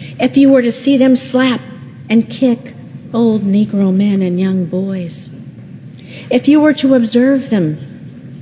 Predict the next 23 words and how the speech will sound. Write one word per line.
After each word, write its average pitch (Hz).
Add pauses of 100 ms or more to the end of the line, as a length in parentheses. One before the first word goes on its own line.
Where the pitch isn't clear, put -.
as 208
they 233
did 214
on 202
two 196
occasions, 180 (420)
refuse 262
to 269
give 240
us 214
food -
because -
we 196
wanted 202
to 190
sing -
our 196
grace 190 (160)
together. 165 (2250)
I 226
cannot 269
join 240
you 143